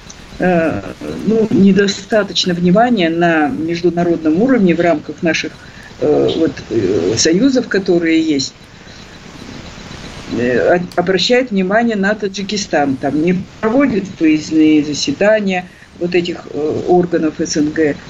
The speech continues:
Но в то же время поток людей из Таджикистана, мне кажется, свидетельствует ещё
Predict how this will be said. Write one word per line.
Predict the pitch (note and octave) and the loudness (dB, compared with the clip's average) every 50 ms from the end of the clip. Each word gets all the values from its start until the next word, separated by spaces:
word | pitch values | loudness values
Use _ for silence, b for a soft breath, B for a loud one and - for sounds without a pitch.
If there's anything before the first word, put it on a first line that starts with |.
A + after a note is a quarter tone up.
| B B B B B B B - | B B B B B B B 2
Но | F3 F3 F#3 F#3 | 2 4 4 4
в | E3 - | 2 0
то | - F#3+ F#3+ | 2 2 2
же | G3 G3 F#3 | 2 2 0
время | G3 G#3+ B3 C4 C4 A#3 F#3 D3+ C3 C3 - - - | 0 0 0 0 2 2 2 0 -2 -4 -10 -10 -2
поток | - F3 F3 F3+ A3+ A3 F#3+ E3+ - - - - | -2 -2 0 0 0 0 0 0 -2 -8 -6 -2
людей | F#3+ F#3+ F3+ - F#3+ F#3 D#3+ D3 C3 | -2 -2 0 0 2 2 2 2 0
из | - - - | -4 -8 -6
Таджикистана, | - D#3+ D3+ - D#3 C#3 - D#3+ D3+ - - A3 A3+ C4+ C#4 A#3+ F#3+ D3+ - - _ _ _ - - D3+ E3 | -6 -6 -6 -6 -10 -8 -6 -6 -6 -4 0 2 2 4 4 2 2 0 -4 -8 _ _ _ -20 -14 -8 -4
мне | F3 F#3 | -4 -2
кажется, | F3 - F#3+ F#3 F#3+ F#3+ - F3+ | 0 0 0 0 -2 -4 -8 -10
свидетельствует | F3 - F3 F3 F3 F#3+ F#3 F#3+ - F3 F3 - - F3 F3 - | -8 -6 -4 0 0 0 0 0 -2 -8 -6 -4 -4 -4 -4 -2
ещё | - - - - F#3 F3+ F3 | -4 -4 -2 0 2 2 2